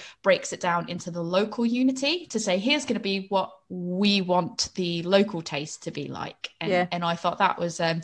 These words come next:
Speaker 1: it's cool that they weren't trying to go, "Here's the strict, rigid guidelines."
Speaker 2: Yeah.
Speaker 1: They were just like, "Here's an idea, go with it, do what you want with it, just
Speaker 2: And
Speaker 1: support
Speaker 2: that's
Speaker 1: a
Speaker 2: a,
Speaker 1: charity." <laughs>
Speaker 2: that's a tribute to the creativity of the brewing industry, I think.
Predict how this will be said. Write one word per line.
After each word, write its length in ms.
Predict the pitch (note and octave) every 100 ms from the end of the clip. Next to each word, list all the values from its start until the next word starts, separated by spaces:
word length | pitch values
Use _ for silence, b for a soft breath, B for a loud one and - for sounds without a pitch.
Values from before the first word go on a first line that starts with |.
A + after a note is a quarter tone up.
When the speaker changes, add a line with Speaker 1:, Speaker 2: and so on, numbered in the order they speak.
| B B B
Speaker 1:
it's 100 | A#3
cool 200 | A#3 F4
that 80 | A#3
they 80 | G#3+
weren't 280 | G3+ G#3 G3+
trying 280 | G#3 F#3+ G#3
to 80 | F3+
go, 340 | F3+ F3 F3 F3 B B B B _ _ _
"Here's 280 | G#3 G3 F#3+
the 60 |
strict, 360 | - F#3+ F3 -
rigid 360 | F3+ F3+ F3 - -
guidelines." 480 | F3 E3+ E3+ D#3+ E3 D#3 E3 - -
Speaker 2:
Yeah. 80 | -
Speaker 1:
They 120 | G3
were 80 | G3
just 220 | G#3 G#3
like, 180 | F#3 F#3+ - _ _ _ _ _ _
"Here's 200 | F4+ D#4+
an 40 | A#3+
idea, 400 | A#3 G3+ G#3 -
go 240 | G#3+ G3
with 120 | A3+
it, 220 | G#3 - - -
do 80 | G3+
what 100 | F3
you 80 | F3
want 160 | F3
with 140 | F3+ F3
it, 300 | E3 - _ _
just 220 | F#3+ F#3+
Speaker 2:
And 80 | A#3+
Speaker 1:
support 120 | C4
Speaker 2:
that's 120 | - D4+
Speaker 1:
a 20 |
Speaker 2:
a, 40 |
Speaker 1:
charity." 380 | G3+ - A3+ -
<laughs> 60 | -
Speaker 2:
that's 220 | B3+ -
a 40 | B3+
tribute 580 | B3+ B3+ A#3+ A3+ F#3 -
to 100 | G3+
the 120 | G3
creativity 680 | - F#3 F#3 - E3+ - E3+
of 80 |
the 80 | D#3+
brewing 300 | E3 E3+ D#3+
industry, 480 | D#3 D#3+ D#3+ E3 E3
I 60 | E3
think. 260 | D#3+ D#3+